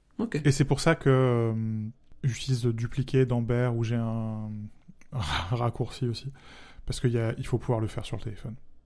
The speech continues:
Speaker 2: Je, je le fais de plus en plus dans l'ascenseur, par exemple, en descendant, euh, <laughs> le matin.
Speaker 1: Oui.
Speaker 2: Je duplique ma note, j'efface les trucs de la veille, euh, sauf dans le pro-, dans le programme. J'enlève, euh, dans le programme ce que j'ai fait. J'ajoute ce que j'ai envie de faire en plus. Et, et je fais ça, ça me prend les,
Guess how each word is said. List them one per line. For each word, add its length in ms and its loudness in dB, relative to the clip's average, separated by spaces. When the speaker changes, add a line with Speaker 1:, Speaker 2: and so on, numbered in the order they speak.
Speaker 2:
Je, 160 0
je 100 6
le 60 4
fais 160 6
de 40 -4
plus 200 4
en 80 6
plus 160 4
dans 80 4
l'ascenseur, 480 0
par 100 -4
exemple, 240 -6
en 40 -4
descendant, 560 -4
euh, 40 2
<laughs> 20 -2
le 140 -4
matin. 320 -4
Speaker 1:
Oui. 240 6
Speaker 2:
Je 60 -2
duplique 440 -2
ma 200 0
note, 380 0
j'efface 440 -4
les 60 -4
trucs 160 -6
de 80 -4
la 120 -4
veille, 380 -2
euh, 320 -6
sauf 320 -8
dans 120 -2
le 60 -4
pro-, 160 -4
dans 100 -4
le 40 -4
programme. 720 -2
J'enlève, 500 -2
euh, 200 -6
dans 140 -6
le 20 -6
programme 460 -6
ce 100 -12
que 100 -6
j'ai 160 -6
fait. 240 -6
J'ajoute 480 0
ce 100 -12
que 140 -4
j'ai 100 -4
envie 160 -6
de 60 -18
faire 140 -6
en 60 -8
plus. 380 -6
Et, 320 -6
et 60 -6
je 80 -6
fais 80 0
ça, 240 -2
ça 160 -2
me 140 2
prend 220 0
les, 260 -2